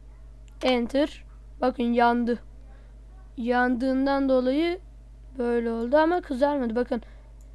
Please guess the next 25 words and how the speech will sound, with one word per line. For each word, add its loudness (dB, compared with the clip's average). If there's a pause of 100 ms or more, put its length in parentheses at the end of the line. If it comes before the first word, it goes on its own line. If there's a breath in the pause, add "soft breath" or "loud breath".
(120)
gördünüz 4
mü? 2
Sular 4
nasıl -2
çekildi? -4
Yani 2 (440 soft breath)
bu -2
simülasyon 0
çok -4
güzel 0
böyle. 0 (200)
Oynarsınız, 2
sıkılmazsınız. -4
İki -4
bin 4
yapalım. -2 (1400)
Oo, 6
bayağı 4
yandı. 0 (1160 soft breath)
Altı 6
bin 4
yapalım. 0
Güneşin -2
yüzey 0
sıcaklığı -2